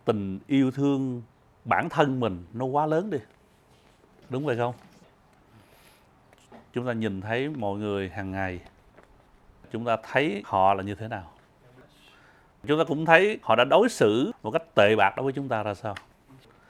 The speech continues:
Chúng ta thấy họ tìm cách bắt chúng ta trả quá nhiều tiền.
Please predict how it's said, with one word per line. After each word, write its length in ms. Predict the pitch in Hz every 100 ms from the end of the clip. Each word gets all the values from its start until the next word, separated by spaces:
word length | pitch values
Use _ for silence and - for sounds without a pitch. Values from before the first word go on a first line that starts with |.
| _ _ _ _ _ _
Chúng 100 | 139
ta 80 | 127
thấy 280 | 123 139 160
họ 360 | 147 104 107 107
tìm 220 | 110 98
cách 220 | 98 131 -
bắt 160 | - -
chúng 180 | 165 147
ta 340 | 120 117 110 98
trả 300 | 104 95 117
quá 300 | 160 151 208 226
nhiều 180 | 131 113
tiền. 240 | 110 98